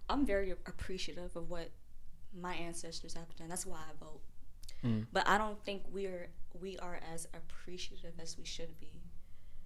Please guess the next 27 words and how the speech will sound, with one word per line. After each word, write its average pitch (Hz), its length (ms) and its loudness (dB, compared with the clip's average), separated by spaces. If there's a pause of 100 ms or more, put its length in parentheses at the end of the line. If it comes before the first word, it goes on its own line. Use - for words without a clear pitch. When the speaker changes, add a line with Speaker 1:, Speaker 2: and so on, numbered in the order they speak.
(340)
Speaker 1:
Um, 208 260 6
now, 202 380 6 (560)
this, - 540 6
the, 202 100 4
the 190 160 0
millennials 247 680 4
and 185 200 -2
the 175 120 -2
Gen 220 320 4
Zs, 240 340 2
they 226 200 2
did 240 360 4
go 214 160 -2
out 208 220 -2 (180)
and 202 180 -2
vote. 214 300 -2
So 190 320 0
that's 202 260 2
good. 180 320 -2
They 185 120 0
did. 190 380 2 (420)
So - 200 0
I 196 40 2
have 208 140 0
to 196 100 -2
commend 190 320 0
everybody, 180 500 -2